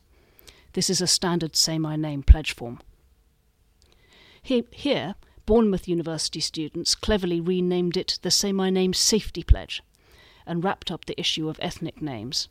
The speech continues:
with a trans person's right to be called by their chosen trans name, which made pronunciation a matter not just for manners, but of actual harm. Quote, "Being misgendered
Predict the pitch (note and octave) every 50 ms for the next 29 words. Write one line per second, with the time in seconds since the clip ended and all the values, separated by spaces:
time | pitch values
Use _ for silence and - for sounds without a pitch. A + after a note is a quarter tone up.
0 | - - F3 E3+ - D#3+ - - - F#3 F3+ F3+ F3 - - - D#3 D3+ D3+ -
1 | - D3 C#3+ - D#3 D#3 - - - - - - D#3 - - F3 F3 E3 - -
2 | D#3+ E3 F3 E3+ E3 - - - G#3 G3 - E3 D3 C#3 - - E3+ D#3 D#3 D#3
3 | D3 - E3+ E3+ D3+ C3+ A#2+ B2+ - _ _ _ - - _ - - - - -
4 | - - - - _ - F#3 F#3 - - F#3+ F#3+ F#3 - - - F3+ F3+ - -
5 | - E3+ E3 E3+ E3+ - - D#3 D3+ D#3 D#3 D#3+ D3+ D3 - - D3+ E3 F3+ -
6 | - - F#3 - - - E3 D#3+ F3 G#3 G#3+ F3+ C#3+ - D3+ - - - - -
7 | - E3+ - E3 - - D#3+ - - - - D3 - - F#3 E3 - - D3+ E3
8 | - - - - - _ _ _ - _ _ _ _ _ _ _ _ _ _ _
9 | _ - - _ - - - G3 F3+ - - - - - - - - - - -
10 | - G#3 A3+ A#3 A3 G#3+ A#3+ A#3+ - - - A3 G3 D#3+ C#3+ D3+ E3